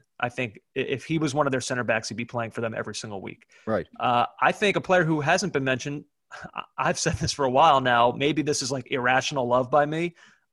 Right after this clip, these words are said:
Speaker 1: I love Tanguy Ndombele. Uh, I think he gets a shot at playing on every side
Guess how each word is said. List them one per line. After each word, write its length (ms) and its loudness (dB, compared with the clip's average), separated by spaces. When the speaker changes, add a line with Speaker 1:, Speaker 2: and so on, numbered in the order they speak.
Speaker 1:
I 100 4
love 340 4
Tanguy 400 -4
Ndombele. 540 -2
Uh, 300 0
I 120 2
think 200 -6
he 220 -6
gets 260 0
a 60 -4
shot 500 2
at 160 -6
playing 460 -2
on 160 0
every 320 0
side 580 4